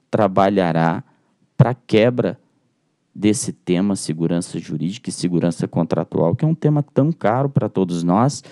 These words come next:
e é o que tem sido o indutor de investimentos nesse país. Então, a gente falar em quebra contratual, falar em quebra de segurança jurídica, é,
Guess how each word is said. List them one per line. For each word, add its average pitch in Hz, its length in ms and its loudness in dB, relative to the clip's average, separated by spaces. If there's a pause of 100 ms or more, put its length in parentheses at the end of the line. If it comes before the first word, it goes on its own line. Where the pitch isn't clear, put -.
(300)
e 156 160 4
é 147 40 6
o 160 120 4
que - 140 -8
tem 143 440 2
sido 135 500 2
o 143 80 6
indutor 139 560 2
de 123 140 -4
investimentos 113 720 -2
nesse 117 220 -6
país. 131 540 -2 (640)
Então, 107 340 -2
a 104 60 0
gente 101 260 -8
falar 98 440 2
em 101 120 -2
quebra 90 400 2
contratual, 82 920 0
falar 90 580 2
em 95 180 0 (240)
quebra 104 340 4
de - 80 -4
segurança 82 540 -2
jurídica, 90 580 -4 (400)
é, 92 720 0